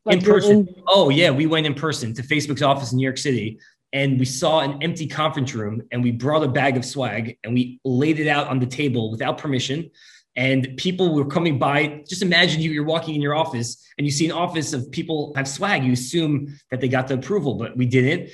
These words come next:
Speaker 2: People would stop in and say, "What are you guys doing?" Like, "Oh, we're selling swag. You guys need anything?" And somebody came in that first day and wanted to buy from us. So we made that first three thousand dollar sale. It didn't matter. We pretty much gave it away. I think we made about ten percent margin on it, like, nothing.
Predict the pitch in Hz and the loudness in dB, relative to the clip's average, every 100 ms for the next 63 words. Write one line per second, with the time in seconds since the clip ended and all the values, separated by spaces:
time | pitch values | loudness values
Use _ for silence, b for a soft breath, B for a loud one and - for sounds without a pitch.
0 | B - 175 175 135 - 185 170 208 208 | B -8 0 0 0 0 2 4 4 2
1 | 131 139 139 185 190 165 269 220 - 247 | 2 0 2 4 4 4 4 2 0 -2
2 | 208 - 185 180 185 233 180 139 123 143 | -2 -2 0 -2 -2 -4 -2 -2 0 2
3 | 156 156 214 - B _ - 151 143 202 | 0 0 -4 -6 B _ -6 -4 0 2
4 | 202 196 - 202 202 160 135 - 165 147 | 4 2 2 2 4 2 -2 -4 -6 -2
5 | 131 185 127 131 131 B B _ 131 135 | 2 2 4 0 0 B B _ -4 0
6 | 139 135 139 147 143 175 175 95 - - | 2 2 0 0 2 2 0 -8 -12 -16
7 | _ _ - 135 151 151 156 151 151 151 | _ _ 0 2 2 2 0 0 -4 -2
8 | 143 139 127 123 127 127 110 B B 151 | -2 0 0 -2 -2 -4 -4 B B -6
9 | 160 196 165 165 156 120 135 139 - 214 | -2 0 2 2 4 2 -2 -6 -8 -4
10 | 214 127 113 143 131 113 107 110 147 139 | -2 -2 2 2 2 0 -4 -6 -6 -2
11 | 139 127 117 107 151 151 - 139 139 117 | 0 0 -2 -4 -6 -6 -6 -8 -6 -4
12 | 117 117 120 147 143 - - 135 151 135 | -4 -4 -4 -4 -6 -10 -6 -2 -2 0
13 | 139 160 190 175 | 0 0 -2 -14